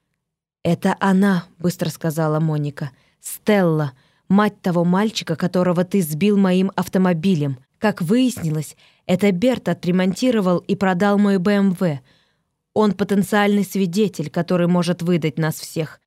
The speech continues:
Мы можем отправиться в тюрьму за то дело». Стивен сглотнул, оглянулся через плечо и посмотрел в окно на остальных, собравшихся у дровяного сарая.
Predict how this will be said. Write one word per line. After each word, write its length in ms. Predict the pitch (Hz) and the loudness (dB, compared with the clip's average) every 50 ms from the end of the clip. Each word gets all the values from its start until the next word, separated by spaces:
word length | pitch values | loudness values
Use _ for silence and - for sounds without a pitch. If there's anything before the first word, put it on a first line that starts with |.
| _ _ | _ _
Мы 220 | - 202 208 208 208 | 0 2 2 4 4
можем 340 | 202 202 208 190 202 196 190 | 2 2 2 0 0 0 0
отправиться 640 | 190 185 _ - 202 190 190 185 185 - - 185 | -2 -4 _ -2 0 0 0 0 -2 -2 -4 -6
в 80 | - - | -6 -4
тюрьму 460 | - 208 208 185 190 196 208 220 220 | -2 0 2 2 4 4 4 4 2
за 160 | 170 175 170 | 2 0 -2
то 200 | - - 180 170 | -2 0 -2 -2
дело». 460 | 156 135 147 156 151 147 139 139 - - _ _ _ _ _ _ _ _ _ _ _ _ _ _ _ | 0 -2 -2 -4 -4 -4 -6 -10 -12 -16 _ _ _ _ _ _ _ _ _ _ _ _ _ _ _
Стивен 460 | _ - _ _ 180 185 160 160 160 | _ -20 _ _ -2 0 0 0 0
сглотнул, 580 | 143 147 147 160 151 - - 170 170 175 196 196 - _ _ _ _ _ _ _ _ _ _ _ | -2 -2 -2 -2 -2 -2 -2 -2 0 0 -2 -4 -8 _ _ _ _ _ _ _ _ _ _ _
оглянулся 600 | - 175 175 160 202 202 208 226 226 214 - - | -4 -2 0 2 2 4 4 2 2 0 -2 -6
через 320 | 180 - - 160 165 - - | -6 -4 -4 -4 -4 -6 -6
плечо 380 | - 165 170 165 - - 220 | -4 -4 -2 -2 0 0 2
и 100 | 220 220 | 2 2
посмотрел 580 | 214 - 190 - - 180 175 175 185 185 180 170 | 2 0 -4 -2 -2 -2 -2 0 0 0 0 2
в 60 | 160 | 0
окно 280 | 165 160 - 180 180 180 | -2 -2 -2 -2 0 0
на 160 | 175 170 160 | 0 0 0
остальных, 600 | 156 - - - - 160 156 156 170 185 196 - | -2 -4 -6 -4 -2 -2 0 0 0 -2 -2 -4
собравшихся 800 | - - 185 170 165 165 160 156 156 - - 170 - - - 170 | -4 -4 -2 -2 0 0 -2 -2 -2 -4 -6 -8 -6 -4 -4 -4
у 140 | - - 185 | -2 -2 -4
дровяного 580 | 165 - 165 156 156 156 156 156 156 151 156 | -4 -2 -2 -2 -2 -2 0 0 -2 -2 -4
сарая. 600 | 160 - - 165 160 160 151 143 139 135 131 127 | -6 -4 -4 -4 -2 -2 -2 -4 -4 -6 -10 -12